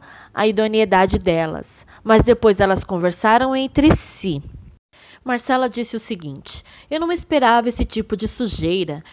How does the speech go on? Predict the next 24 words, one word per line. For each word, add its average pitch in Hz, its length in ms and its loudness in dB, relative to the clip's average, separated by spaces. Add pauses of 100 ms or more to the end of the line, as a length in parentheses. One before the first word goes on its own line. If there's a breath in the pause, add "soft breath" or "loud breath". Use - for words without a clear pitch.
(140 loud breath)
Meu 208 220 2
psicológico 196 800 -4
não 220 240 -6
está 302 160 -8
para 220 400 0
isso. 196 500 -8 (380 loud breath)
Vale 196 360 0
minha 196 280 -4
integridade. 190 920 -4 (120)
Meu 160 120 -6
sonho? 247 600 -4 (180)
Não 175 180 -6
vale. 151 440 -6 (500 loud breath)
Não 277 260 -2
vendo 262 340 -2
a 254 60 0
minha 240 300 -4
alma. 160 500 -2
Para 175 280 0
macho 185 340 0
escroto 226 540 0
ainda? 185 520 -6 (300)
Não 220 240 -4
vendo. 151 460 -8